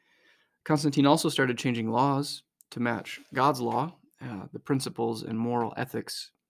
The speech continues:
of God's commandments. In three sixteen, so just, um, just a couple years after he became the emperor,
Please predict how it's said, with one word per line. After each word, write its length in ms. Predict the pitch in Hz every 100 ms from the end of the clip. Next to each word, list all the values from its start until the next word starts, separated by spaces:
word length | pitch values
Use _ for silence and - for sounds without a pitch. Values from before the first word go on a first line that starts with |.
| _ _
of 120 | -
God's 240 | - 117 -
commandments. 600 | 135 131 123 107 - - _ _ _ _ _ _ _ _ _ _ _ -
In 200 | 127 120 -
three 160 | 147
sixteen, 720 | 143 135 - - 143 139 185 196 _ _ _ _ _ _ _
so 160 | - 135
just, 320 | 123 120 - - _ _ -
um, 300 | 113 - 131 _ _ _ _ _ _ _ -
just 160 | -
a 20 |
couple 260 | - 139 135
years 320 | 123 127 143
after 240 | 120 113 120
he 80 |
became 300 | 113 - 117
the 80 | 110
emperor, 460 | 123 139 143 139